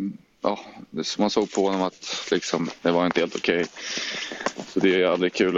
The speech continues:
att veta med hans historik också, vad han går igenom. Svårt för oss att veta, liksom, hur tufft det är, men, eh, eh, ja, och, liksom, eh,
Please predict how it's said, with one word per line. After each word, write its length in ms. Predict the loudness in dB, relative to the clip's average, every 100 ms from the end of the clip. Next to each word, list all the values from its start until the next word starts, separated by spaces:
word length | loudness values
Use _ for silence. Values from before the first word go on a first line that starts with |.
| 2
att 120 | 0 -6 -10 -10 -14 -18 -6 0
veta 300 | 0 2 2
med 120 | 2
hans 240 | 2 2
historik 440 | 0 2 2 2 0
också, 400 | -2 0 2 2
vad 180 | 2 0
han 240 | 0 0 0
går 180 | 2 2
igenom. 440 | 0 0 -2 -2 -10 -16 -12 -12 -12 -12
Svårt 260 | 2 2 4
för 300 | 0 2 0
oss 220 | 0 0
att 60 | 2
veta, 280 | 2 0 -2
liksom, 260 | -2 0
hur 80 | 0
tufft 280 | 0 -2 2
det 100 | 2
är, 120 | 2
men, 320 | 0 -2 0
eh, 240 | 2 0 0 -8 -10 -4 -4 -4 _ _ _ -4 0
eh, 360 | 0 0 -2 -4 -10 -12 -10 -12 -14 -20 -20 -20 -12 -2
ja, 140 | 0 -2 -12 -16 _ _ _ _
och, 120 | 2
liksom, 520 | 2 2 0 0 0 2
eh, 200 | 0